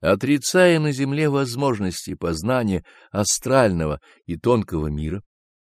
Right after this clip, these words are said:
являются они совершенно беспомощными в руках низших духов. Конечно, охраняемый их разделяет тот мир по слоям и устанавливает стражу над каждым слоем. Но в пределах самих слоев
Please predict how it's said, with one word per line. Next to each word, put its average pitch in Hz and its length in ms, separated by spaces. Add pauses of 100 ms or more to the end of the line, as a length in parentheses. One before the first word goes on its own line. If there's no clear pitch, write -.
(180)
являются 76 600
они 80 140
совершенно 78 500
беспомощными 113 920
в 120 60
руках 120 380
низших 104 380
духов. - 360 (1040)
Конечно, 117 720
охраняемый 101 1000
их 127 520 (460)
разделяет 90 720
тот 90 200
мир 95 180
по 85 140
слоям 87 640 (240)
и 85 100
устанавливает 80 720
стражу 90 480
над 87 160
каждым 92 320
слоем. 101 420 (1120)
Но 85 160
в - 120
пределах 92 580
самих 117 460
слоев 135 640